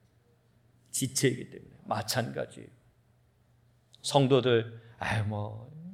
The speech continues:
한 분 한 분 이렇게 볼 때마다 저분은 필요하고 저분은 안 필요하고 절대 그래서는 안 된다는 거예요. 왜냐하면 지체이기 때문이에요. 우리는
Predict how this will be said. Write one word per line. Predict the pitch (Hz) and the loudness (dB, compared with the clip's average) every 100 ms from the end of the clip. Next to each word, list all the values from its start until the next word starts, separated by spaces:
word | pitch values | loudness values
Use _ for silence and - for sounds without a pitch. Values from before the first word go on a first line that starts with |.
| - | -12
한 | - 180 | -2 0
분 | 151 139 | 4 4
한 | 123 120 | 4 0
분 | 113 | 0
이렇게 | 113 | 0
볼 | 110 120 | -2 0
때마다 | 117 101 104 110 - - _ - | 2 0 -2 -6 -12 -14 _ -18
저분은 | - 135 127 131 | -4 0 2 2
필요하고 | 123 156 139 120 120 | 0 4 6 6 2
저분은 | 110 123 123 | 0 2 4
안 | 117 113 | 4 4
필요하고 | 120 113 113 - - | 2 2 0 -16 -12
절대 | - - 214 220 | -6 0 2 2
그래서는 | 233 180 107 151 | -2 -2 -4 -4
안 | 98 101 | -6 -6
된다는 | 110 104 - - | -10 -10 -12 -14
거예요. | 104 104 - - - _ _ _ | -14 -16 -20 -20 -20 _ _ _
왜냐하면 | - 123 117 120 175 220 - - _ _ _ | 2 6 6 6 4 0 -10 -20 _ _ _
지체이기 | - 156 - 143 104 - | 2 2 4 4 4 -2
때문이에요. | - 104 101 - _ _ - - | -12 -18 -20 -20 _ _ -20 -4
우리는 | - 135 147 151 | 6 10 10 8